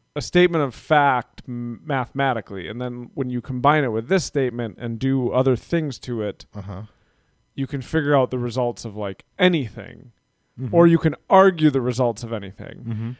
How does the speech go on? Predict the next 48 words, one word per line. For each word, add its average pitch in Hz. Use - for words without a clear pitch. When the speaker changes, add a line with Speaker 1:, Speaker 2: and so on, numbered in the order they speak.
Speaker 1:
And 151
then 175
once 196
I 160
took 165
logic, 131
and 123
somebody 160
once 151
explained, 131
well, 113
it 110
was 104
my 113
logic 104
teacher, -
whoever, 98
I 87
can't 95
remember 85
his 87
name, 85
Carl 147
something. 107
Speaker 2:
Sagan? 104
Speaker 1:
It 147
was 117
Carl 135
<laughs> -
Sagan, 127
<laughs> -
yeah. 135
Uh, 143
I 156
loved 180
this 156
way 147
of 131
putting 127
it. 104
And 110
he 123
said, 127
if 127
you 147
have 156
a, 120
an 139